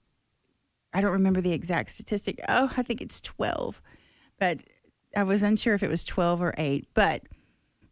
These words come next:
with the same laws, but they are enforced differently. So let's, I think it's, it's marijuana laws. You can look at marijuana laws. Research shows that white men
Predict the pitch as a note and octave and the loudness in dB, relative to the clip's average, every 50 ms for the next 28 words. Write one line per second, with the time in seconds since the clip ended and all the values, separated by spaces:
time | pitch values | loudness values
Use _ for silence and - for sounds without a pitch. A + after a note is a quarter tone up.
0 | _ _ - F3+ F3 E3 F3 - - A#3+ A3+ A#3+ C4 C4+ B3+ A#3 G#3+ G3+ G3+ G3 | _ _ -8 -6 -4 -4 -2 0 2 2 4 4 6 4 6 6 4 4 4 4
1 | G3 G3+ G3 F#3+ G3 - _ _ - F3 G3 F#3 - G3+ G3 F#3+ F#3 E3+ E3+ F#3 | 4 2 2 0 -2 -6 _ _ -2 0 0 2 2 4 4 4 4 2 2 -2
2 | - - - F#3 F#3 F#3 F#3 - - E3+ E3 E3+ E3+ - F3 C#3 - - - E3 | -2 0 0 2 2 2 0 -2 -4 -4 -2 -2 0 0 0 -2 -2 -2 -4 -4
3 | - - F3 E3+ - - - - - G#3+ G#3+ G#3+ G#3+ - - A3 A3 A3+ G#3 F3+ | -2 -4 -4 -6 -8 -12 -4 0 2 4 4 4 2 0 -2 -2 -2 -2 -2 -4
4 | - - D3 - - - - F3 - - F#3 F#3 F3 F3 F3 E3 E3+ E3+ E3 D#3 | -4 -6 -10 -12 -10 -6 -6 -6 -4 -2 0 0 2 0 0 0 2 2 2 2
5 | D3 C#3+ - - D3+ - G3 G#3 B3+ A#3+ A#3 A#3 A3+ - G#3 - F3 F3 F3+ F3+ | 0 0 -2 -4 -2 -2 0 0 2 2 2 0 0 0 0 0 0 0 0 2
6 | F3 F3 E3+ E3+ E3+ E3+ E3 E3 E3 E3 D#3+ - - - - - - - - _ | 2 2 2 2 2 2 2 2 2 0 0 -2 -6 -14 -20 -20 -20 -20 -20 _
7 | _ _ - G3+ A3+ D4+ - - D#4 C#4 A3 - - - - G#3+ F3+ E3 D3+ C#3 | _ _ 0 2 2 4 4 4 4 2 2 0 0 0 2 2 2 2 0 -2
8 | C3 E3 E3+ - F#3+ C#3+ D#3 E3+ D#3+ D#3+ D#3+ F#3+ A3+ - F#3+ G3+ G3 F3+ E3 D#3 | -2 -2 -2 0 0 0 0 0 0 0 0 0 0 2 2 4 4 4 4 4
9 | D#3 D3 E3+ G3 A3 A#3 | 4 4 4 4 2 2